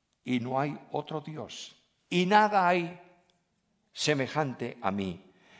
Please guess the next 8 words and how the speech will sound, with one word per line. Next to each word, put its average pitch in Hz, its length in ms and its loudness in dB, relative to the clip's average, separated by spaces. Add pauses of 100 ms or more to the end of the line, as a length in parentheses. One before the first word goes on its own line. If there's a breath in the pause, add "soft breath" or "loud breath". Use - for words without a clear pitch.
(140 soft breath)
que 180 160 4
anuncio 247 680 4
lo 175 320 4
por 147 240 2
venir 143 560 0
desde 127 240 0
el 127 140 0
principio 123 880 0